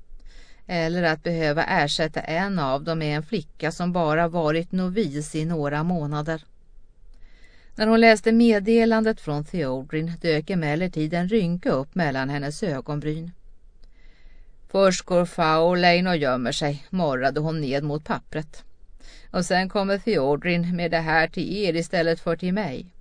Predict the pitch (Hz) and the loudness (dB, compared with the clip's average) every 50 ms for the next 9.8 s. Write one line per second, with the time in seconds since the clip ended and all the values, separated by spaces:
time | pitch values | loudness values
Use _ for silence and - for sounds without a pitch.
0 | - - - - - - 151 147 151 151 135 113 - 71 107 135 165 139 101 104 | -20 -18 -16 -10 -6 -6 -2 0 0 0 0 0 -2 -4 0 0 0 0 0 -2
1 | - - 151 151 156 151 156 143 131 131 139 147 156 - 170 170 - 160 147 143 | -4 -4 -2 -2 -2 -2 -2 -4 -4 -4 -4 -4 -2 -2 -2 -2 0 0 0 2
2 | 151 151 156 151 160 160 160 - - 165 - - - - - 143 135 147 - 156 | 2 0 0 0 0 -2 -4 -4 -4 -6 -6 -6 -8 -4 -2 -2 -2 -2 -2 -4
3 | 143 135 135 147 175 170 156 - - - - - - - - - - - - - | -2 -2 -4 -4 -4 -6 -6 -8 -14 -20 -20 -20 -20 -20 -20 -20 -20 -20 -20 -20
4 | - - - - - - - 190 196 190 185 208 196 185 180 185 180 180 196 202 | -20 -20 -20 -20 -16 -6 -2 0 0 2 4 4 4 4 2 0 -2 0 2 4
5 | 208 214 196 185 175 180 175 196 196 190 190 196 185 165 185 220 294 277 214 180 | 4 6 8 8 8 6 6 2 0 0 0 0 0 0 0 2 2 2 4 4
6 | 170 170 - 180 160 156 151 - 160 160 - 190 170 170 170 175 - - 170 165 | 4 4 2 0 -2 -2 0 0 -2 0 2 0 2 4 4 2 2 2 4 6
7 | 170 175 170 - 185 170 160 170 175 175 165 151 151 156 165 165 170 175 175 - | 6 6 6 4 2 0 2 2 2 4 4 4 4 4 4 4 4 4 2 2
8 | 220 196 151 147 160 - 247 220 190 - 170 156 160 165 170 165 165 160 151 143 | 2 4 4 4 4 4 2 0 2 4 4 4 6 6 6 4 4 4 2 2
9 | 147 147 156 156 165 170 180 185 - 170 143 143 156 165 156 | 2 0 0 0 0 0 0 0 0 0 0 0 0 -4 -8